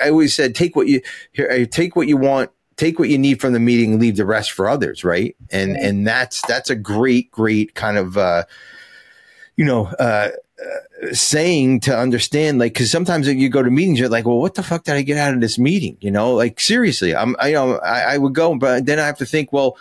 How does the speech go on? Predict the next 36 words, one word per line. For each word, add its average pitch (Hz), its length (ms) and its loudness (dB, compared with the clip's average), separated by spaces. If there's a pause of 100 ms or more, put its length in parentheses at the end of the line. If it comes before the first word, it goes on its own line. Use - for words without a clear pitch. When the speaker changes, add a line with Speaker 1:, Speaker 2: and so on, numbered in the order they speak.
(180)
Speaker 1:
you 127 80 2
know 123 100 2
what? 151 260 0 (140)
I 113 60 0
was 110 120 0
on 123 120 -2
the 123 60 2
meeting 123 280 2
for 113 160 -2
an 101 60 -2
hour. 127 380 0
Maybe 123 240 0
something 117 440 -2
I 110 260 -2
said 165 460 -2 (280)
helped - 340 -4
somebody." 131 580 -2 (280)
Speaker 2:
Mm-hmm. 202 160 -6
Speaker 1:
Um, 113 320 0 (300)
I, 120 320 0
I 120 80 0
was 120 220 0
in 123 140 2
a, 104 260 2 (680)
a, 104 200 0
a 110 100 0
place 139 340 0
of 107 280 -2
where 120 260 2
like-minded 120 600 0
people 156 300 0
were 170 140 2
for 165 160 -2
the 160 140 0
last 160 380 -2
hour. 175 360 0